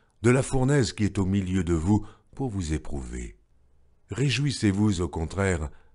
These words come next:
de la part que vous avez aux souffrances de Christ, afin que vous soyez aussi dans la joie et dans l'allégresse lorsque sa gloire apparaîtra.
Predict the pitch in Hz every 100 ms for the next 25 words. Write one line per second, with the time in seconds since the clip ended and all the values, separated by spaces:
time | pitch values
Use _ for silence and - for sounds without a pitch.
0 | - 135 123 104 78 71 - 95 104 107
1 | 107 98 98 - 120 - 117 101 107 98
2 | 80 65 - - - - - _ _ -
3 | 92 135 131 107 107 - 107 107 95 101
4 | 85 - 113 - - - - 90 90 82
5 | 78 71 69 64 - _ _ _ 87 80
6 | 80 76 73 71 69 65 62 - - -
7 | _ _ 90 78 90 - 82 73 73 69
8 | 69 69 67 67 - 58 -